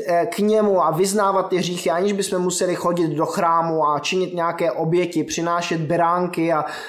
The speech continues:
a, a, a nebo, nebo jiné oběti za to, aby jsme, eh, byli, aby nám bylo odpuštěno. A beránek,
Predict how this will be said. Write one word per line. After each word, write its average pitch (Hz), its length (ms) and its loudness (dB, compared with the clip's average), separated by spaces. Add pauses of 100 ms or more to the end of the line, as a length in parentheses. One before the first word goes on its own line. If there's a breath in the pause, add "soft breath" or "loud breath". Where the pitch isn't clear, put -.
a, 156 280 2
a, 156 240 0
a 143 140 -2
nebo, 170 380 2
nebo 170 220 0
jiné 196 340 4
oběti 170 460 0
za 160 100 0
to, 165 140 0
aby 160 180 0
jsme, 160 340 -2 (260 loud breath)
eh, 151 400 -2
byli, 170 460 0 (180)
aby 160 200 0
nám 165 180 0
bylo 165 160 0
odpuštěno. 147 600 -6 (1120)
A 147 340 -4 (340)
beránek, 190 720 2